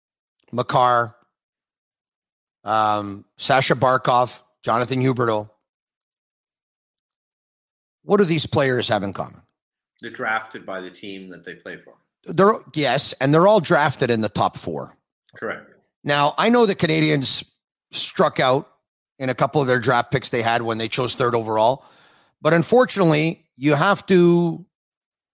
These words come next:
Speaker 1: draft in the top four or five for several years,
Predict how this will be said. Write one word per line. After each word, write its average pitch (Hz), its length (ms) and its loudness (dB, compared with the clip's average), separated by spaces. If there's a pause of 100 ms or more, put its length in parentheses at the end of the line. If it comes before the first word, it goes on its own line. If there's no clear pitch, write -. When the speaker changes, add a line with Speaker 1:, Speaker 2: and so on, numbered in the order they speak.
(160)
Speaker 1:
draft 160 760 0
in 135 180 0
the 131 80 0
top 151 340 0
four 160 480 2
or 139 120 0
five 131 480 0
for 147 200 -2
several 240 440 2
years, 117 680 -6